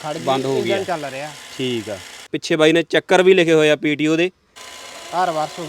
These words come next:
Speaker 1: ਗਈ।
Speaker 2: ਲਓ ਜੀ।
Speaker 1: ਠੀਕ ਆ, ਇਹ ਰਿਮੋਟ ਤੋਂ ਹੀ ਹੋ ਜਾਂਦੀ ਆ।
Speaker 2: ਠੀਕ ਆ। ਤੁਹਾਨੂੰ ਹਲਾਂ ਤੇ ਚਲਾ ਕੇ ਦਿਖਾਉਂਦੇ ਆ ਵੀ ਦਬਦਾ ਤਾਂ ਨਹੀਂ ਕਿਸੇ ਪਾਸਿਓਂ। ਜਿਵੇਂ ਰੇਸ ਵਗੈਰਾ ਇਹ ਵੀ ਕੰਮ ਕਰਦੀ ਆ?
Speaker 1: ਸਾਰੀਆਂ ਵਰਕਿੰਗ ਆ ਜੀ, ਜਿੰਨੀ ਚੀਜ਼ ਇਹਦੇ ਲੱਗੀ ਆ, A to Z ਸਾਰੀ ਵਰਕਿੰਗ 'ਚ ਆ।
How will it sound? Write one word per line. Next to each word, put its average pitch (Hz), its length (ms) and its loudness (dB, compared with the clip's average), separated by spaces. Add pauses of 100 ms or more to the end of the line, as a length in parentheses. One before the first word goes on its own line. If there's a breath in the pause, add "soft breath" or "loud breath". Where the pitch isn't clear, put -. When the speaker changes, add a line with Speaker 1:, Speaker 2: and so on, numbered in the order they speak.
Speaker 1:
ਗਈ। 127 60 -6
Speaker 2:
ਲਓ 127 220 -2
ਜੀ। 107 200 -8
Speaker 1:
ਠੀਕ 160 140 -8
ਆ, 185 40 -4
ਇਹ 196 200 -4
ਰਿਮੋਟ 185 260 -4
ਤੋਂ 214 120 -6
ਹੀ 202 60 -6
ਹੋ 165 120 -8
ਜਾਂਦੀ 135 340 -10
ਆ। 123 40 -12 (240)
Speaker 2:
ਠੀਕ 131 320 -4
ਆ। 110 60 -6
ਤੁਹਾਨੂੰ 117 460 -6
ਹਲਾਂ 117 140 -4
ਤੇ 120 80 -8
ਚਲਾ 117 260 -2
ਕੇ 120 80 -6
ਦਿਖਾਉਂਦੇ 120 360 -6
ਆ 110 40 -8
ਵੀ 123 100 -6
ਦਬਦਾ 110 320 -2
ਤਾਂ 131 100 -4
ਨਹੀਂ 151 100 -4
ਕਿਸੇ 131 140 -4
ਪਾਸਿਓਂ। 127 360 -8 (220)
ਜਿਵੇਂ 190 200 0
ਰੇਸ 175 240 2
ਵਗੈਰਾ 175 280 4
ਇਹ 190 80 6
ਵੀ 226 100 -4
ਕੰਮ 214 200 4
ਕਰਦੀ 202 280 2
ਆ? 196 40 0
Speaker 1:
ਸਾਰੀਆਂ 196 260 -10
ਵਰਕਿੰਗ 170 380 -14
ਆ 165 100 -12
ਜੀ, 170 160 -10
ਜਿੰਨੀ 165 360 -12
ਚੀਜ਼ 175 260 -8
ਇਹਦੇ 180 180 -10
ਲੱਗੀ 165 340 -12
ਆ, 165 100 -10
A 170 260 -12
to 160 240 -12
Z - 20 -14
ਸਾਰੀ 165 280 -12
ਵਰਕਿੰਗ 151 420 -12
'ਚ 143 80 -18
ਆ। 120 80 -18